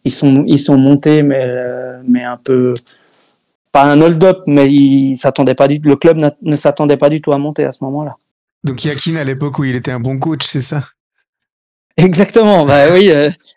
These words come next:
Speaker 1: la, la première année là, à Thun, il avait fait vraiment de, il, Thun jouait vraiment bien, alors qu'ils avaient peut-être pas l'effectif, euh, en tout cas par rapport à un Lugano de l'époque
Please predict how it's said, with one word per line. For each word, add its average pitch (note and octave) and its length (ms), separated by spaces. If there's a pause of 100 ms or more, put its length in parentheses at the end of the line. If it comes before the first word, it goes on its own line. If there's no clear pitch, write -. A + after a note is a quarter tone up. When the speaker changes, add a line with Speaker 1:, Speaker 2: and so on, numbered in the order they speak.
(120)
Speaker 1:
la, F3+ 80 (400)
la E3 140
première F#3+ 340
année F#3 180
là, G3 120
à E3+ 60
Thun, G3 200
il E3+ 100
avait C#3+ 140
fait C#3+ 160
vraiment D#3 380
de, D3+ 340
il, C#3+ 180 (360)
Thun F3 180
jouait C3+ 160
vraiment C#3+ 300
bien, E3+ 480
alors C3 260
qu'ils C3+ 260
avaient B2+ 120
peut-être - 260
pas D3+ 220
l'effectif, D#3+ 840
euh, D3+ 360
en - 460
tout - 80
cas D#3 120
par C3 160
rapport C3+ 300
à C3+ 40
un C3+ 60
Lugano D3 440
de C#3+ 60
l'époque D3 540